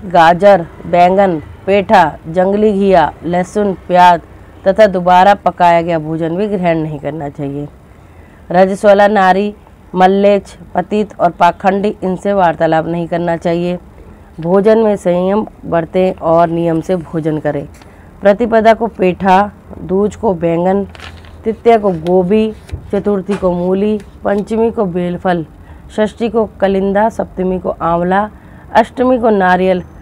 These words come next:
नवमी को जंगली घिया, दसवीं को परमल, एकादशी को बेर, द्वादशी को मसूर,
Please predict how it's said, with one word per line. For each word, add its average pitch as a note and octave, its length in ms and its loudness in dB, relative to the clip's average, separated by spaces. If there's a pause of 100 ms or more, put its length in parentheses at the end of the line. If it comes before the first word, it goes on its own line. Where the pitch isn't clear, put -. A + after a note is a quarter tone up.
(200)
नवमी G#3 320 2
को G3+ 160 0
जंगली F3 400 -2
घिया, G3 360 0
दसवीं F3+ 420 -6
को F3+ 140 -8
परमल, F3+ 500 0 (380)
एकादशी G#3+ 600 2
को G#3+ 160 -2
बेर, F#3 360 -2
द्वादशी F3 540 -2
को E3+ 140 -8
मसूर, D#3+ 480 -6